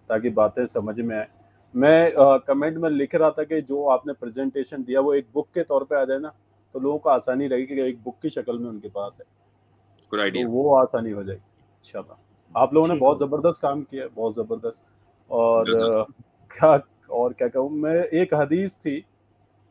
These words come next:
Speaker 1: अ, जो इशारा करती है शायद मारिया अलस-, जो रज़ी अल्लाह तआला अन्हा शादी की तरफ, सही
Speaker 3: हम्म।
Speaker 1: मुस्लिम की टू फ़ाइव फ़ोर थ्री, जहाँ पे
Speaker 3: अच्छा।
Speaker 1: लिखते हैं, "You would soon, uh, conquer the Egypt and the, this is the land which is known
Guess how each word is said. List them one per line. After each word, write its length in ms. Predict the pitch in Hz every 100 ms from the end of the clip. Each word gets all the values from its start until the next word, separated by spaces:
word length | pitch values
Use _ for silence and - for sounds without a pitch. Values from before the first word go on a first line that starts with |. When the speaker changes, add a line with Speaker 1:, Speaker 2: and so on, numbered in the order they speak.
| -
Speaker 1:
अ, 360 | 123 123 131 131
जो 340 | 127 160 170
इशारा 380 | 147 - 147 175
करती 240 | 170 160
है 60 | 170
शायद 240 | 165 151
मारिया 400 | 131 127 127 135 131 123 113 - -
अलस-, 480 | 113 117 - 120 113
जो 280 | 113 123 110
रज़ी 160 | 110
अल्लाह 200 | 123 123
तआला 180 | 117 117
अन्हा 140 | 117 117
शादी 360 | - 117 120
की 120 | 127
तरफ, 240 | 120 110 110 _ _ _ _ _ _
सही 200 | - 139
Speaker 3:
हम्म। 100 | 165
Speaker 1:
मुस्लिम 300 | 156 147 160
की 100 | 165
टू 240 | 165 156 156
फ़ाइव 140 | 160 156
फ़ोर 160 | 139 135
थ्री, 260 | 127 110 - _ _ _ _ _ _ _
जहाँ 200 | 113 123
पे 100 | 135
Speaker 3:
अच्छा। 0 |
Speaker 1:
लिखते 260 | 151 139 165
हैं, 140 | 160
"You 100 | 156 147
would 140 | 160
soon, 440 | 165 - 175 196 202
uh, 260 | 147 131 123
conquer 400 | 139 139 160 165
the 240 | 156 135 127
Egypt 520 | 147 - _ - 143
and 160 | 151 151
the, 80 | 143 131
this 280 | 160 196
is 80 | 185 156
the 100 | 165 131
land 240 | 135 151 120 _ _ _ -
which 160 | 139 185
is 200 | 180 131
known 320 | 131 147 180